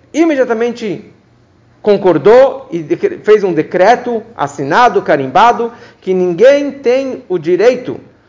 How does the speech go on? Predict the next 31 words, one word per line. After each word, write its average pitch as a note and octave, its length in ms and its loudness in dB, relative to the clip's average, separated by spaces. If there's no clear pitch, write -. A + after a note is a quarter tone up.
de C#3 140 -2
acrescentar G#3+ 800 2
ou B3 60 0
de A3 160 -8
diminuir A#3+ 680 -4
ou G#3+ 80 2
de F#3 100 -8
modificar G#3+ 1080 0
ou F#3+ 160 2
de G#3 140 -4
prejudicar G#3+ 840 0
nada, A3 600 -2
nenhuma D#4 380 2
letra, C#4 360 2
nenhuma C4+ 280 -2
vírgula C#4+ 640 -4
de F3 140 -8
todos G3 480 2
esses F#3+ 320 0
livros. D3 560 -6
E G3 80 4
aqui, A3 280 2
na D#4 80 2
verdade, A#3 440 2
nós G#3 220 -2
vemos, C4 220 2
primeira G#3 260 -2
coisa, G3+ 340 2
o F3+ 40 0
grande G3 320 0
milagre. C#3+ 440 -2